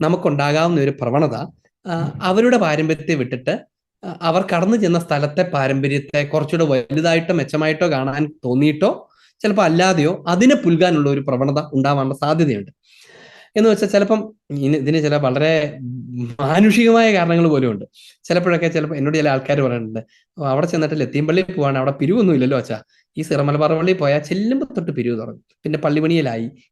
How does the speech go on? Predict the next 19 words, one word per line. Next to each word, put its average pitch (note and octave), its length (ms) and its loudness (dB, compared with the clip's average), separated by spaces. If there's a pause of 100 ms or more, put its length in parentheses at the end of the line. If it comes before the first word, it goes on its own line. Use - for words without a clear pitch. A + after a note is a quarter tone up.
കാശ് D3 220 -4
പിരിക്കലായി, C#3+ 460 -4 (440)
വലിയ G3 180 0
പാടാ, C#3+ 220 -2
മിണ്ടാണ്ട് F3 380 0
അപ്പുറത്ത് E3 240 -4
പോവാണേ, D3 600 -2
എനിക്ക് F3 220 0
എൻ്റെ F3 160 0
ഈശോയെ D#3 340 0
കണ്ട് C#3+ 340 -2
കുർബാന D3+ 420 0
സ്വീകരിച്ച് C#3 280 -2
തിരിച്ചു C3 260 -4
വരാമല്ലോ" C3 400 0 (260)
എന്ന് E3 220 4
കരുതുന്ന D3 420 2
മലയാളികളുണ്ട്, D#3+ 680 4 (600)
ഇല്ലേ? C3+ 200 -6